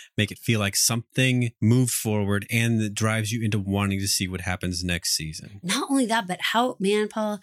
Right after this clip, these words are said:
Speaker 2: how do you not have the plan literally blow up and not have fifty-two children as casualties? Because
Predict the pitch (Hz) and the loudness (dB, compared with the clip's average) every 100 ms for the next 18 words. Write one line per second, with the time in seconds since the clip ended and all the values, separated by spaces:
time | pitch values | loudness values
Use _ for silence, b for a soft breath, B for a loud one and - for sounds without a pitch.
0 | B B - 247 269 247 196 180 185 196 | B B 0 2 2 2 0 -2 -2 0
1 | 202 - - 196 196 196 175 170 - 190 | -2 -4 -2 2 2 2 -4 -8 -6 -2
2 | 190 180 180 165 - 170 196 202 202 175 | -2 0 -2 -4 -4 -2 0 -2 -2 -4
3 | 185 175 185 269 - _ _ _ _ _ | -2 0 0 -4 -8 _ _ _ _ _
4 | 170 180 180 190 190 - 185 170 175 - | 0 2 4 4 2 0 -4 -2 -6 -4
5 | 170 175 165 170 165 170 156 147 - 151 | -4 -2 -2 -2 -2 -2 -2 -2 -4 -6
6 | 143 135 - - - - - b b b | -6 -8 -10 -8 -6 -6 -12 b b b
7 | b b _ 175 180 180 165 | b b _ 2 4 4 2